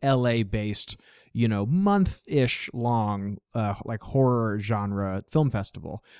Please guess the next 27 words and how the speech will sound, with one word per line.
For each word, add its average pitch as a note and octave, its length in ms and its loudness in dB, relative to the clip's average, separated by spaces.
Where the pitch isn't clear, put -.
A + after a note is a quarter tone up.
Uh, G#2 340 0
and G#2 240 -2
they'll G#2 140 -2
have, G#2 220 -4
like, G2+ 80 -4
a G#2+ 80 -2
couple B2 200 -2
screenings G#2 440 -2
a G2+ 60 -2
week, F#2+ 420 -6
and G2+ 420 -6
this G2+ 200 -6
was, G2 300 -6
uh, G2+ 200 -4
kind A#2+ 260 -2
of G#2 80 0
one C#3+ 240 4
of A#2 200 0
the A2+ 100 0
lead-off G#2+ 480 -2
hitters G#2+ 440 -2
for, A#2+ 460 0
uh, G2 280 0
this G2+ 180 -2
past F#2+ 300 -4
year's F#2 380 -4
festival. F#2+ 720 -4